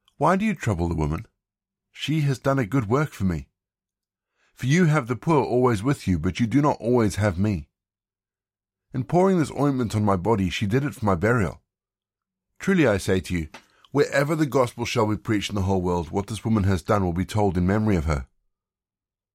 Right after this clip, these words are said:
Then one of the twelve, who was called Judas Iscariot,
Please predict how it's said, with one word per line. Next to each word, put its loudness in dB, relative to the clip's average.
Then 0
one 2
of 0
the -2
twelve, 2
who -4
was -6
called -2
Judas 0
Iscariot, -2